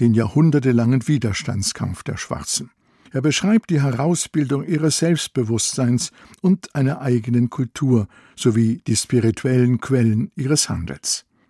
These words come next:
Besonders ausführlich setzt er sich mit ihren früh entwickelten kollektiven Organisationsformen auseinander, den Gemeinwesen, die den entflohenen Sklaven das Überleben sicherten,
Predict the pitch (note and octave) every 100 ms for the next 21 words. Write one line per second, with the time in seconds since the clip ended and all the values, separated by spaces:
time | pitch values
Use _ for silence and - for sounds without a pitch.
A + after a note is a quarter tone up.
0 | - D3+ A3 A#3 F#3 D#3 D3+ - F3 F#3+
1 | E3+ - D#3+ - D#3+ D3 D3 - D3 C#3+
2 | C#3 C#3+ - C#3 C#3 A#2+ - B2 B2+ -
3 | C3+ C#3 C3+ B2+ - B2+ A#2+ C3 B2 A#2
4 | C3 C3 D3 - - B2 G#2+ - - A#2
5 | - - - A#2+ A#2+ B2+ C3 - _ -
6 | - B2 A2+ - D3+ C3+ C#3 D#3 D3 A2
7 | A2+ A2+ - B2+ - - - - - B2
8 | B2+ C3+ D#3 - E3+ G3 G3 D3+ - -
9 | D3 D#3+ - D3 C3+ D3 C#3 C3+ C3+ B2
10 | - - B2 - - - F#2